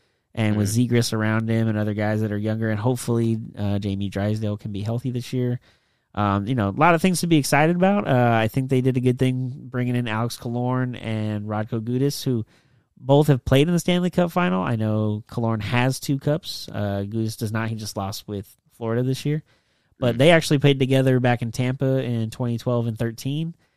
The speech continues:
Speaker 1: Uh, I think Pat Verbeek, who is the Ducks G M, was the assistant G M in Tampa during that time. So there's a lot of connection of bringing those guys over. I think it's one of those where Pat knows this team is very young and they need some veteran leadership. So bringing in
Speaker 2: Yeah.
Speaker 1: some,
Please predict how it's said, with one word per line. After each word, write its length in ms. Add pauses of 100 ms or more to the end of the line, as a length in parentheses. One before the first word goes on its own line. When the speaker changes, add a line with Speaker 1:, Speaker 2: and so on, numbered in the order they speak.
(260)
Speaker 1:
Uh, 360
I 80
think 260
Pat 220
Verbeek, 360
who 120
is 180
the 100
Ducks 280
G 180
M, 160
was 260
the 140
assistant 460
G 140
M 100
in 100
Tampa 460
during 300
that 180
time. 240
So 160
there's 180
a 60
lot 240
of 120
connection 480
of 120
bringing 300
those 200
guys 240
over. 180
I 80
think 220
it's 140
one 100
of 60
those 220 (420)
where 180
Pat 260
knows 280
this 160
team 180
is 140
very 240
young 420 (180)
and 300
they 120
need 200
some 160
veteran 400
leadership. 560
So 180
bringing 360
in 140
Speaker 2:
Yeah. 240
Speaker 1:
some, 200